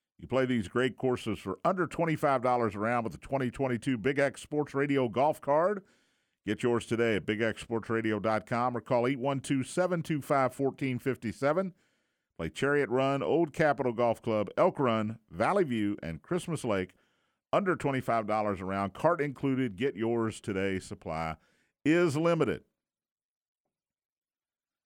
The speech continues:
Uh, Bats baseball tonight right here on the Big X. Uh, the Bats take on Columbus. Uh, Louisville's on the road again.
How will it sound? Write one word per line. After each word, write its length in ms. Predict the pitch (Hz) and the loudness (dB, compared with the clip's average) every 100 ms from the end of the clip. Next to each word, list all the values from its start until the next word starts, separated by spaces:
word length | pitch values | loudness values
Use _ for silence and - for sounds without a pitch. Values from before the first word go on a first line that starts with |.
| _ _ _ _ _ | _ _ _ _ _
Uh, 200 | 135 143 | 4 6
Bats 300 | 143 165 185 | 6 6 4
baseball 480 | - 202 - 190 175 | 4 2 4 4 4
tonight 380 | 170 165 180 220 | 4 2 0 2
right 180 | 156 160 | 2 4
here 160 | 160 | 4
on 140 | 160 151 | 4 2
the 80 | 120 | 2
Big 180 | 147 | 2
X. 560 | 143 185 190 - - - | 4 2 0 -8 -10 -2
Uh, 140 | 127 | 0
the 60 | 113 | 0
Bats 360 | 127 131 - - | 2 0 -2 -4
take 240 | 135 123 | -4 0
on 220 | 127 117 | 0 0
Columbus. 880 | 104 127 123 147 180 180 - - - | -2 0 0 0 -2 -4 -10 -14 -4
Uh, 300 | 110 107 104 | 0 2 0
Louisville's 380 | 107 123 113 98 | 0 0 0 -2
on 220 | 107 117 | 0 0
the 80 | 101 | 0
road 300 | 107 120 107 | 2 2 0
again. 440 | 98 127 113 110 | 0 0 0 -2